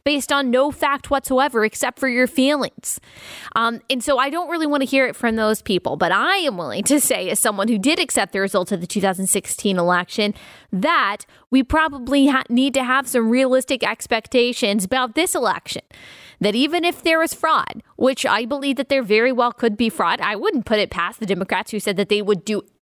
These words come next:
anything to make sure that Trump wasn't elected. The, the A G of Pennsylvania saying, "When all the votes are counted, Trump will lose days before the election." I mean, yeah, all of that is sketchy.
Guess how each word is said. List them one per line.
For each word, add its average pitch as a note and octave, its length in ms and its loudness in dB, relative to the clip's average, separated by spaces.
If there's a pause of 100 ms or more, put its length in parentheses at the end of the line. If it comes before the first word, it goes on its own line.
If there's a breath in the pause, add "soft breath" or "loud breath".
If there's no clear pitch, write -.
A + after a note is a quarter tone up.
(120)
anything B3+ 680 0
to B3+ 160 0
make A#3 160 2
sure C4 160 2
that A#3+ 120 0
Trump A#3 220 0
wasn't G#3 240 0
elected. G3 560 0 (600 loud breath)
The, F#3 640 4
the F#3+ 440 4
A A3 200 0
G A3 320 0
of G3+ 160 0
Pennsylvania G#3+ 640 0
saying, G3+ 240 0
"When F3+ 100 2
all B3 220 4
the C4+ 100 0
votes D#4 260 0
are D4+ 100 2
counted, D4+ 600 0
Trump G3+ 380 0
will C4+ 200 4
lose C4+ 360 2
days A3 340 0
before A#3+ 400 2
the A3 140 -2
election." G#3+ 480 -2
I E4 40 0
mean, E4+ 180 2
yeah, G#4+ 160 2
all D4+ 220 0
of E4+ 60 -4
that F4+ 140 2
is F4+ 100 0
sketchy. E4+ 800 -2